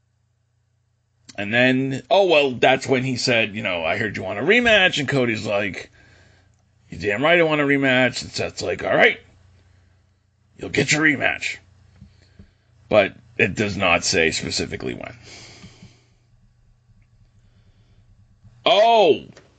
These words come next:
<laughs> What did you think about the Dana Brooks segment? And that whole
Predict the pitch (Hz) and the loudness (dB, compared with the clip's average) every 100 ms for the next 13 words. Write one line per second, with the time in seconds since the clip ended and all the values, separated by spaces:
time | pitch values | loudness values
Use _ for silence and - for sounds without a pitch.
0 | _ _ _ _ _ _ 117 - - - | _ _ _ _ _ _ -12 -6 0 0
1 | - 175 - - - - 214 226 262 202 | 0 -4 -6 -14 -8 -2 -2 2 0 2
2 | 180 170 139 156 139 131 101 110 123 110 | 2 2 2 0 0 -6 0 0 0 -4
3 | 90 104 - - 78 69 67 - - _ | -6 -8 -6 -4 -6 -6 -14 -16 -20 _
4 | _ _ _ - _ _ _ _ _ _ | _ _ _ -20 _ _ _ _ _ _
5 | _ _ _ 120 117 107 - 127 135 135 | _ _ _ -4 0 -2 0 0 2 2
6 | 131 123 113 | 2 -2 -6